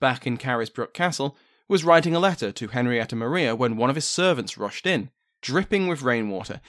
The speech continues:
he warned the king that Newport was swarming with soldiers and they were on the way to the castle. The standing garrison was quickly removed from their posts, and new men were put in their places. The next morning, the king was awoken at dawn by two of the soldiers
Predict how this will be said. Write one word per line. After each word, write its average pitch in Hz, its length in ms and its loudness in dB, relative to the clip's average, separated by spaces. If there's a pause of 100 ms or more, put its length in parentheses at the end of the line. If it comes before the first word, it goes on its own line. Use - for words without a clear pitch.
(140)
he 170 180 0
warned 156 420 6
the 160 120 -4
king 110 320 -8
that - 160 -10
Newport 156 560 2 (200)
was 135 220 2
swarming 131 720 4
with 110 140 -4
soldiers 101 520 -4 (240)
and 110 120 -4
they 110 60 -4
were 110 160 -4
on 131 220 2
the 151 80 2
way 107 220 -2
to 107 120 -10
the 107 80 -10
castle. 127 520 -4 (880)
The - 80 -10
standing 151 480 4
garrison 143 480 2 (220)
was 127 120 -4
quickly - 380 0
removed 135 340 4
from 123 140 0
their 113 100 0
posts, - 540 -2 (280)
and 110 260 -6
new 175 240 2
men 120 320 -2 (120)
were 139 80 -2
put 104 240 -12
in - 80 -8
their 104 100 -8
places. 131 560 -4 (560)
The 135 80 2
next 139 220 2
morning, 160 360 4 (240)
the 156 80 0
king 170 320 2
was 165 120 2
awoken 143 360 4
at 123 160 -4
dawn 123 340 4
by 113 140 -2
two 117 260 -6
of 104 80 -8
the 113 80 -12
soldiers 135 540 0